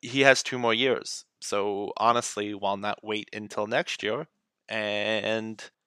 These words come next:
keep him in Chicago? I know, I've, I've made many of Cardinal sins during this <laughs> podcast. We're, we're, like, fifteen minutes in, and I I've already gotten multiple people to turn their podcast off, uh, talking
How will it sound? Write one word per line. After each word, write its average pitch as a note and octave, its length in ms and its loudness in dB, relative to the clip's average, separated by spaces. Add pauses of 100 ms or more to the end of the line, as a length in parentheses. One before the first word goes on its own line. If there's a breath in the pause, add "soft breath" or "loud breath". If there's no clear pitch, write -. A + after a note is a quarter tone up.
(320)
keep - 240 2
him C3+ 100 0
in D3 100 2
Chicago? E3+ 520 8 (580)
I C#3 120 12
know, A#2 240 12
I've, A#2 240 10 (240)
I've A#2 220 10 (840)
made C#3+ 280 8
many D#3+ 260 6
of C3+ 140 4
Cardinal A#2+ 460 6
sins G#2 720 0
during A#2 300 8
this B2 140 2
<laughs> - 20 -18
podcast. - 640 2
We're, A#2 180 2
we're, A2+ 140 2
like, A#2+ 200 4
fifteen B2 440 2
minutes A2 260 -2
in, G2+ 240 2
and G2 140 -6
I F#2+ 180 -6 (500 loud breath)
I've A#2+ 140 2
already B2 340 12 (100)
gotten A#2 280 10
multiple A#2+ 380 8
people G#2 280 0
to G2+ 80 -2
turn G2+ 200 0
their G2 100 -4
podcast G2 580 -2
off, G2 440 0
uh, F#2+ 240 -4
talking G2 460 0